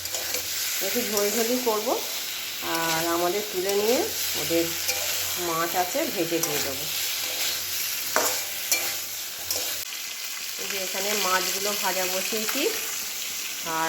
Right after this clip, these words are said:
আমার এখানে নিরামিষ আলু পটলের তরকারি হয়ে গেছে।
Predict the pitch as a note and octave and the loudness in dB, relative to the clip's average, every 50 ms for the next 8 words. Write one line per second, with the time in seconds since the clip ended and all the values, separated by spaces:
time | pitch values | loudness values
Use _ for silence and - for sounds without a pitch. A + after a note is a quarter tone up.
0 | E3 D#3+ E3 F3 F3 F3 F3 F3 - G3 F#3 G3+ A#3+ D4 - - - - - - | 2 2 4 4 4 4 4 4 2 2 2 4 4 4 4 2 -2 -2 -2 -4
1 | - - - - - - - - F3+ F3 F3 F3+ F#3 F3 F3 F#3+ G3+ G3+ G3+ F3 | -4 -4 -4 -4 -4 -4 -2 0 0 2 4 4 4 4 4 4 4 4 4 4
2 | E3+ E3+ E3+ F3+ F3 E3+ F3 E3+ F3+ F#3+ F#3 - F#3 E3+ E3+ E3+ E3+ E3+ F#3 A3+ | 4 4 2 2 0 0 2 2 2 2 2 2 2 2 2 0 0 0 0 0
3 | B3 G#3+ G3+ F3 E3+ E3 D#3+ D#3+ D#3+ - | 0 0 0 0 0 0 -2 -2 -2 -2